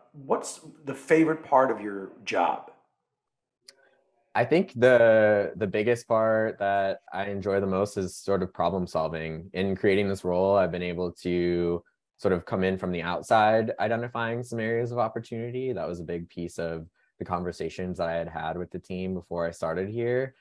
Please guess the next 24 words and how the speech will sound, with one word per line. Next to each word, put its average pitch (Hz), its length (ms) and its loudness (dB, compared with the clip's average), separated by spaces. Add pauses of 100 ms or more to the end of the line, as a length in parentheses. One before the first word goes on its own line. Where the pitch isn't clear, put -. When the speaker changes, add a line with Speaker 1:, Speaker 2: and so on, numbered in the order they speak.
(240)
Speaker 2:
Um, 87 600 -2
and 90 120 -2
now 87 160 2
that 92 100 2
I've 92 260 2 (420)
gotten 95 240 2
a 95 40 -2
full 98 720 2 (200)
look 110 240 -2
behind 107 380 0
the 107 60 -2
curtain 110 580 -4
and 92 160 -4
under 98 240 0
the 95 140 -2
hood, 110 580 0 (240)
um, 90 640 -2
I've 85 160 -2
been 92 120 -4
able 92 260 0
to 90 540 0
continue 90 720 -6
to 87 260 -6
identify, 85 640 -2